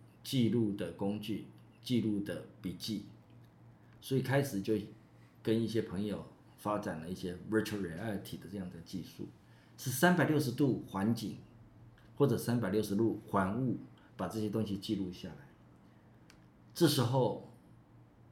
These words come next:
开始的就是一些数位的一些资-，资料、知-，知识，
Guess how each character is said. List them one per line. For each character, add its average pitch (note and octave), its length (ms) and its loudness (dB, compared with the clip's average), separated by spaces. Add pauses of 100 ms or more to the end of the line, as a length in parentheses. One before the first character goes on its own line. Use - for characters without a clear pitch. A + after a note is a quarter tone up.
(120)
开 A#2+ 180 2
始 A2+ 140 -2
的 F2 100 -4
就 F#2+ 140 -4
是 G2+ 140 -4
一 G2 40 -2
些 G2+ 140 -2
数 G2+ 400 0
位 G#2 260 0 (480)
的 G2+ 100 0
一 - 20 2
些 G#2+ 160 2
资-， G#2+ 420 0
资 G#2+ 220 0
料、 G2+ 340 2 (120)
知-， A#2 240 0 (180)
知 A#2 220 4
识， - 340 0